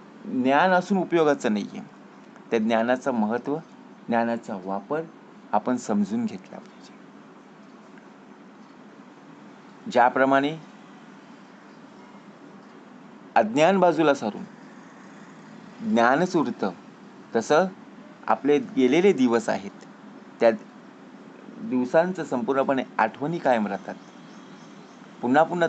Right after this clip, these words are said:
ते दिवस येत नाही, कारण हेच ते अनुभव आपण प्रत्यक्षपणे पाहिलेलं असतं. म्हणून ज्ञान म्हणजे काय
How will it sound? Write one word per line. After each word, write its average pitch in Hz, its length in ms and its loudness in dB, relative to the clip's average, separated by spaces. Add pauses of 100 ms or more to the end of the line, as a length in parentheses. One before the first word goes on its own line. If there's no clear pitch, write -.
ते 143 100 0
दिवस 127 360 -2
येत 104 120 -4 (180)
नाही, - 120 -18 (680)
कारण 120 200 2 (160)
हेच 160 280 0
ते 165 80 2 (140)
अनुभव 120 440 2 (480)
आपण 131 340 2 (420)
प्रत्यक्षपणे 113 760 -6 (440)
पाहिलेलं 101 460 -6
असतं. - 340 -14 (760)
म्हणून 117 340 -2
ज्ञान 127 280 2
म्हणजे 143 340 -2
काय 90 200 -10